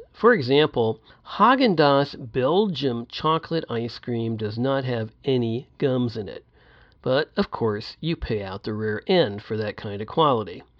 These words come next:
Continuing with the Breyers ingredients, the list ends with the surreptitious and unknowable ingredient, natural flavor. Gotta keep those trade secrets.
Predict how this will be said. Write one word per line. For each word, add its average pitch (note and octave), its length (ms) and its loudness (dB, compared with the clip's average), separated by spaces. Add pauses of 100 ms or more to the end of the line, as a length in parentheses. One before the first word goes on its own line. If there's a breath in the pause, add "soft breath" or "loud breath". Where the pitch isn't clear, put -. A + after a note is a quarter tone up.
(160)
Continuing A#3 640 2
with E3+ 160 4
the D3+ 80 4
Breyers C#3+ 500 0
ingredients, A2 580 -4
the B2 120 -6
list F3 380 2
ends B2+ 440 0 (260)
with A#2 160 -6
the A2 100 -8
surreptitious C#3 960 -4
and G#2+ 200 -6
unknowable G#3+ 720 2
ingredient, A2+ 640 -2 (540 soft breath)
natural C3 800 -2 (200)
flavor. G#2+ 520 -6 (800 soft breath)
Gotta D#3 280 -2
keep D#3+ 320 -6
those C#3 280 0
trade A#2 340 -6
secrets. - 640 -14